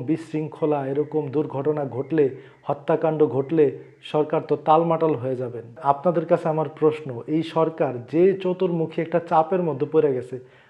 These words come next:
ভারতের একটা চাপ তো আছেই, বাংলাদেশে যে অস্থির পরিস্থিতি সৃষ্টি হয়েছে বিভিন্ন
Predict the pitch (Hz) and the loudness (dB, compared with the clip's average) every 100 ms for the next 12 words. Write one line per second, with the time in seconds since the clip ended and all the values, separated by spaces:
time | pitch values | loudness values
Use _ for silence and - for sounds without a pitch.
0 | _ 117 101 135 156 156 185 165 170 160 | _ -14 -4 2 2 4 2 2 0 0
1 | 180 170 - 165 - 143 139 - 120 110 | 0 -2 0 0 2 0 0 -4 -8 -10
2 | - 151 160 156 151 170 160 180 170 - | -8 -2 0 0 0 -2 0 0 0 2
3 | 160 165 - - 180 - 180 180 175 151 | 2 2 -2 0 0 2 2 2 0 -8
4 | 139 160 - 151 - 170 131 123 127 - | -4 -6 -6 -12 -4 -2 -2 -4 -6 -8
5 | - _ _ 131 175 202 202 | -18 _ _ 2 2 4 4